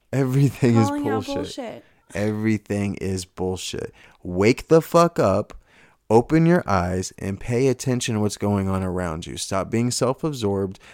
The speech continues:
Speaker 1: Look up from your fucking phone
Speaker 2: Yeah.
Speaker 1: and see what the hell is going
Speaker 2: Right.
Speaker 1: on. They are enslaving all of us, and if we do not do anything to stop it, it's gonna happen before you realize it.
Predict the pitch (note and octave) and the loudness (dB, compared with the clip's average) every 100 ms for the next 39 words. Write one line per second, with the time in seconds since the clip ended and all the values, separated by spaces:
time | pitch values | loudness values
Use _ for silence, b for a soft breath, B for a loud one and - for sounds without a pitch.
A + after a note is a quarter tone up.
0 | B - F#2+ C3 D#3 E3 - D3 D#3 D#3 | B -6 4 4 6 4 4 0 0 0
1 | C#3 C3+ D#3 D#3 - F#2+ G2 G2+ F#2+ - | 0 0 -2 -2 -2 0 -2 -4 -6 -16
2 | - _ G2 F#2 F2+ - - D#3 E3 D#3 | -20 _ -6 -6 -6 -4 0 2 2 2
3 | D3 B2 F#2+ G#2 C3 B2+ F#2+ G2+ G#2 G2+ | 0 0 -2 2 4 6 4 0 0 0
4 | G2 F#2 G2 F#2 B1 - B B - G#2 | 0 -4 -4 -4 -6 -12 B B -2 4
5 | A#2 A2+ B2+ A2+ B2+ - - G#2 B2 D3 | 6 8 6 4 4 2 4 4 6 4
6 | D#3+ D3 D#3 C3 G2 F#2+ G2 - G2 F#2+ | 4 4 6 6 4 2 -2 -6 -10 -10
7 | - G2+ A2 D3 D3+ C3+ E3+ D#3 D3 D#3+ | -8 2 6 6 4 4 4 6 6 6
8 | C#3 E3 D3 D#3 E3+ - F3 D#3+ F#3 E3+ | 6 6 6 6 4 4 2 2 2 2
9 | - G#3 G3 - A2+ - G#2+ - C3 B2 | 4 6 6 4 2 4 0 2 2 4
10 | B2 A#2 B2 C3 B2+ B2+ - A#2 A#2+ A#2+ | 4 4 4 4 4 2 2 2 4 2
11 | A#2 B2 A2+ G2+ D#2 - G#1 - | 4 4 4 2 -4 -8 -10 -12